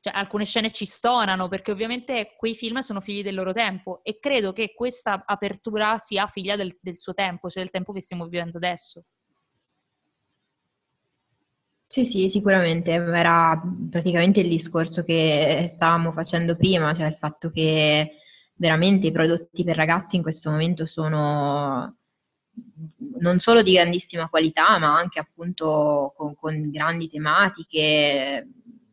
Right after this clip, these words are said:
Speaker 2: Cioè, io quando sento gente che veramente spara a zero su, eh, sui prodotti per bambini, dico, "Ma, cioè, ma voi non avete idea?" Cioè, ci sono delle cose bellissime là fuori e delle cose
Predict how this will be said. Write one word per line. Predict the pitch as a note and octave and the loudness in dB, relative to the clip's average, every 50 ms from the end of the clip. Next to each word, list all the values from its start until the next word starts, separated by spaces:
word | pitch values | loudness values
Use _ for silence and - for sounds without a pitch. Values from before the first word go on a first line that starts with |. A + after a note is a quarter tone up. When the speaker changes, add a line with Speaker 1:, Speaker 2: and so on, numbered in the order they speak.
| _ _ _ | _ _ _
Speaker 2:
Cioè, | - F#3 D3+ C#3+ A2+ A2+ B2 | 2 2 2 2 2 -2 -6
io | - D#3 D3+ D#3+ D#3+ F#3 E3 | -10 -12 -6 -2 -2 0 2
quando | - E3+ D#3+ D#3+ D#3+ | 2 2 2 2 0
sento | D#3+ - D#3 D3 D#3+ E3 D#3 D#3+ D#3 D#3 D#3 D#3 D3+ D3+ D3+ D3+ D3 D3+ D3+ D3 D3 D3 D3+ D3 C#3+ D3+ D3 _ _ _ C#3+ C#3+ - - | 2 2 2 2 2 0 -2 0 0 2 2 4 4 4 6 6 6 6 4 4 4 2 2 0 -2 -4 -10 _ _ _ -20 -20 -20 -6
gente | - E3 D#3+ D#3+ E3 D#3+ D3+ D3 | 0 0 2 2 0 -2 -4 -4
che | D3+ D3+ | -2 0
veramente | D#3 D3+ D#3 F3 F3+ E3 - D3 C#3+ | 0 0 0 0 -4 -6 -8 -10 -10
spara | - - _ _ D#3 D3+ D3+ D3 D3 D3 D3 | -10 -14 _ _ 2 4 4 4 4 4 4
a | D3 D3 D3 | 2 0 -2
zero | - D#3 D#3+ D#3+ D#3 D#3 | 0 2 2 2 2 0
su, | D#3+ - - D3+ D3+ D3+ C#3 D3 D3 D3 D3 D3+ D3 C#3+ - - _ _ _ _ _ _ _ _ _ _ _ _ _ | -4 -8 -10 -8 -4 -2 0 0 0 0 0 0 -2 -2 -4 -6 _ _ _ _ _ _ _ _ _ _ _ _ _
eh, | - - - G2+ | -10 -8 -8 -6
sui | - - E3+ D#3+ | -2 -2 0 2
prodotti | E3 E3 E3 E3 E3+ E3 E3+ E3+ | 2 4 4 4 2 0 -2 -2
per | D#3 D#3+ D#3 D#3+ | 0 0 2 2
bambini, | D#3 D3+ D#3 D#3 D#3 E3 F3 F#3+ F#3 D#3+ D3 D3 | 2 2 2 2 4 4 4 4 4 4 2 2
dico, | D3+ D3 - D#3 | 0 0 0 0
"Ma, | D#3 D3+ D3 D3 - | 2 2 0 0 -2
cioè, | - - A#2 - - | -4 -6 -6 -8 -4
ma | - D#3 | -2 2
voi | D#3 F3 F#3+ | 4 6 6
non | F#3 D#3+ D3+ | 6 6 4
avete | D3+ D#3+ D#3+ D#3+ | 4 2 0 0
idea?" | D#3 D3+ D3+ D3 D#3 D#3 C#3+ C#3 C3+ - - | -2 2 4 6 6 6 6 4 0 -2 -4
Cioè, | - F3 D#3+ D#3+ | -4 -2 -2 -2
ci | E3 F3+ | -2 -2
sono | - G3 F#3+ | -2 0 2
delle | F3+ E3+ E3+ E3+ | 4 4 4 4
cose | E3 F3 F#3 F#3+ - F3+ | 4 4 4 4 2 2
bellissime | F#3 E3+ E3 D#3+ D#3 D#3 F#3+ G3 F#3+ G3 - - E3 D#3 | 2 2 4 4 4 4 4 2 2 0 -4 -4 -2 0
là | D3+ D3+ D3+ | 2 0 0
fuori | - - D#3+ D#3 E3 F3 F3+ F3 D#3+ D3 C3+ | 0 0 4 4 6 6 6 4 2 2 2
e | D3+ D3 D3 C#3+ C#3 | 2 2 2 0 0
delle | C#3+ C#3+ D3 D3 | 0 -2 0 0
cose | D3+ D#3+ E3 - E3+ D3+ D3 D3 C#3+ C#3 C#3 C#3 C#3 C3+ C3+ C3+ C#3 B2 | 0 0 0 0 0 0 2 2 4 2 2 2 0 0 -2 -4 -6 -8